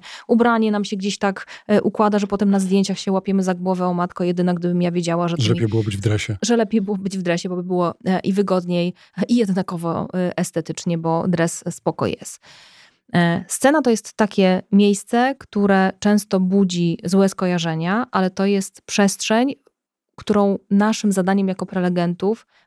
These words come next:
Speaker 1: mamy sobie, y, jest naszym zadaniem, żeby to sobie zaaranżować tak, żeby to było przyjazne. Być wcześniej, pochodzić, zobaczyć, czy tam są jakieś schodki, po których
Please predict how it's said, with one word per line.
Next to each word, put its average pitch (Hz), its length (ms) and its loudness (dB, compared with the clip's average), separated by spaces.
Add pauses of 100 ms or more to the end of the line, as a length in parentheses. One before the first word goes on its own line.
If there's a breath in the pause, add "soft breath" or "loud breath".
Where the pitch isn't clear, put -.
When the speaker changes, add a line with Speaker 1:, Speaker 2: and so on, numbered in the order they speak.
Speaker 1:
mamy 202 300 2
sobie, 185 480 0 (280 soft breath)
y, 185 200 0
jest 208 220 2
naszym 214 220 0
zadaniem, 196 340 2
żeby 185 180 -4
to 180 100 -6
sobie 185 240 -2
zaaranżować 180 580 0
tak, 170 140 -6
żeby 170 160 -4
to 170 100 -6
było 170 140 -4
przyjazne. 160 580 -4 (400 soft breath)
Być 214 260 2
wcześniej, 190 720 -2
pochodzić, 185 720 0
zobaczyć, 190 440 -2
czy 202 100 -2
tam 196 160 2
są - 100 0
jakieś 196 240 0
schodki, - 360 -4
po 190 120 -8
których 190 440 -2